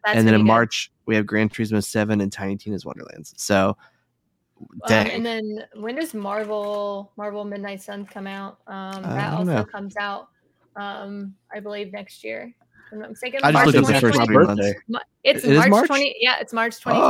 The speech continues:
Speaker 1: twenty-two.
Speaker 2: that wasn't on the list I was looking at. Well, so then
Speaker 1: Yeah.
Speaker 2: we have another one to add on there too.
Speaker 3: It's
Speaker 2: So.
Speaker 3: March what?
Speaker 1: Twenty twenty-two. It doesn't have a s-, like, an actual day
Speaker 3: Oh,
Speaker 1: day,
Speaker 3: okay.
Speaker 1: but it
Speaker 2: March
Speaker 1: says March
Speaker 2: twentieth.
Speaker 1: twenty twenty. March
Speaker 2: Twenty-two.
Speaker 1: twenty twenty-two.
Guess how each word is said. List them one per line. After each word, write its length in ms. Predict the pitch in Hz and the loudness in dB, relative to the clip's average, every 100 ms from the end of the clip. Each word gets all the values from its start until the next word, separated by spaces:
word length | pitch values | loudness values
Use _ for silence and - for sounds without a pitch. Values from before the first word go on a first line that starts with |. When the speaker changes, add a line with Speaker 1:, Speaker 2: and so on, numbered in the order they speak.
| - | 4
Speaker 1:
twenty-two. 180 | 113 262 | 2 0
Speaker 2:
that 100 | 139 | 4
wasn't 240 | 165 156 156 | 4 4 4
on 100 | 151 | 4
the 60 | 160 | 2
list 200 | 202 - | 0 2
I 60 | |
was 100 | 117 | 2
looking 200 | 104 104 | 2 0
at. 180 | 104 95 - | -2 -4 -8
Well, 80 | |
so 120 | 110 127 | -2 2
then 120 | 127 | 4
Speaker 1:
Yeah. 60 | |
Speaker 2:
we 80 | 135 | 6
have 80 | 139 | 4
another 220 | 143 147 | 4 4
one 140 | 123 110 | 4 2
to 40 | |
add 160 | 95 104 | 0 -2
on 120 | 107 | 0
there 120 | 107 | -2
too. 140 | 104 123 | -2 -4
Speaker 3:
It's 140 | 120 | -2
Speaker 2:
So. 200 | - - | -2 2
Speaker 3:
March 320 | 156 160 - | 6 6 4
what? 300 | 147 156 202 - _ _ _ _ _ - | 4 4 4 -4 _ _ _ _ _ -10
Speaker 1:
Twenty 240 | 220 214 | -8 -6
twenty-two. 340 | 214 220 220 233 | -8 -10 -6 -4
It 160 | 208 | -2
doesn't 200 | 220 226 | -4 0
have 200 | 247 254 | 2 0
a 40 | 226 | 0
s-, 280 | 226 - - | -6 -14 -12
like, 280 | - 214 208 | -6 -6 -4
an 80 | 214 | -4
actual 380 | 208 214 214 | -4 -4 -8
day 160 | 202 - | -4 2
Speaker 3:
Oh, 140 | - | 4
Speaker 1:
day, 140 | - 247 | 4 2
Speaker 3:
okay. 100 | 127 | 0
Speaker 1:
but 80 | 107 - _ _ | -4 -10 _ _
it 60 | 226 | 4
Speaker 2:
March 160 | 240 240 | 6 4
Speaker 1:
says 120 | 208 | 2
March 100 | 214 | 4
Speaker 2:
twentieth. 280 | 135 107 107 | 6 4 2
Speaker 1:
twenty 220 | 101 101 | -2 -12
twenty. 420 | - - _ _ _ _ _ - | -16 -20 _ _ _ _ _ -2
March 160 | 247 | -2
Speaker 2:
Twenty-two. 200 | 240 196 | 0 -4
Speaker 1:
twenty 680 | 247 254 247 240 240 226 196 _ _ | -4 -2 -2 -2 -4 -6 -10 _ _
twenty-two. 520 | _ 214 196 190 208 | _ -12 -10 -12 -16